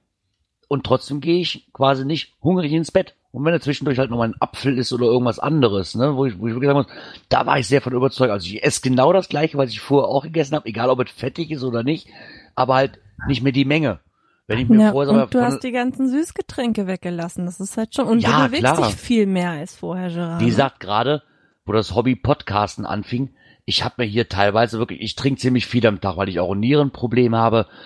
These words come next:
Speaker 1: Also meine vier Liter am Tag ist für mich nix. Die, die trinke ich definitiv. Wenn ich das einfach mal, die Cola, die ich mir vorgetrunken habe auf der Arbeit, sag ich mal, wenn es schon drei Liter Cola waren oder andere Süßgetränke, wenn ich das einfach mal durch Wasser ersetze, <laughs> das bringt schon so viel, ne? Oder abends beim Podcasten,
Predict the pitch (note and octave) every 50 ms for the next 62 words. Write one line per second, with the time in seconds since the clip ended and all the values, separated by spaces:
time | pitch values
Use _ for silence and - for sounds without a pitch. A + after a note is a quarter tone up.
0 | - - _ _ _ - A2+ G2 G#2+ A2 A#2 A2 A2 G#2+ - - - C3 B2 B2
1 | C#3+ - - C3+ G#2+ A2+ A#2 - B2+ B2 A2+ - - A#2 - G#2+ A2 A#2 G2+ -
2 | - F#2 G2 F2+ - - - - G2 G2 - - B2+ - - - C3 C3 A#2+ G#2
3 | F2 A2+ A#2 - - G#2 A2 G#2 - - F#2 F2 - - - - - - - -
4 | - - - G#2+ A#2 B2 A#2+ G#2 D3 E3 - - D3 C3 C3+ B2 A#2 A2+ A2+ A2
5 | G#2 G2+ G2 - - - F#3 B3 A3+ D#3+ A#2 A2+ G2 G#2 G#2+ F#2+ - G2+ F#2+ F#2
6 | G2 F#2 - F#2 G#2 F2+ F#2 F2 F2+ F#2 - - - - F#2 G2 G2 - F#2+ F#2
7 | - F#2 F2+ F2 F2+ F2 F#2 F2+ G2 G2+ F#2+ - G#2+ G#2+ - A#2 A#2+ A#2+ A2+ -
8 | A2 - - D#3 F#3+ F#3+ B2+ F#2 F2 F2 F2 E2 D#2+ D#2 D2 _ _ _ _ _
9 | _ - - G#2+ G#2+ F#2+ - A2 C3+ E3 D#3+ B2 G#2+ F#2 A2 G#2 - - F#2 -
10 | - F#2+ F#2+ D#2 D2+ F#2 G2+ F#2+ A2 - A#2+ B2+ B2+ C3 A#2+ A2+ F#2 F#2 - -
11 | - - - - G2 F2 F2 G2 F2 - - F2 D#2+ - - - - - - -
12 | - - - - - - - G2+ - - B2+ D3 C#3+ - B2+ C3 A#2+ A#2+ D3+ C#3+
13 | - - G3 G#3 D#3+ - F2+ F2+ F#2+ G#2+ A#2 B2 A#2+ A#2 - A2 B2+ C#3+ D3+ D#3
14 | - - - B2 A#2 G#2 B2 C#3+ - - - C3+ C#3 C3+ - - C#3 B2+